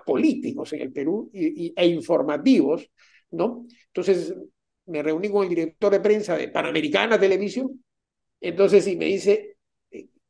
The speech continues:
que era director en América hace muchos años, porque en este, en este, en este ambiente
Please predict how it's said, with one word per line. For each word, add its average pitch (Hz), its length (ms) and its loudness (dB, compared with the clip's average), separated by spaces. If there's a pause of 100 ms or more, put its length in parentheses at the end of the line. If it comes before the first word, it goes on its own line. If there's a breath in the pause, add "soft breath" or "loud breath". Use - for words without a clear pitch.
(120)
que 180 160 4
era 185 180 4
director 180 460 4
en 170 100 -2
América 185 460 -2
hace - 160 -6
muchos 175 280 -4
años, 185 300 0
porque 151 500 -10
en 180 100 -6
este, 185 400 -6
en 156 100 -6
este, 170 300 -2 (140)
en 156 120 -6
este 170 160 -6
ambiente 175 580 -2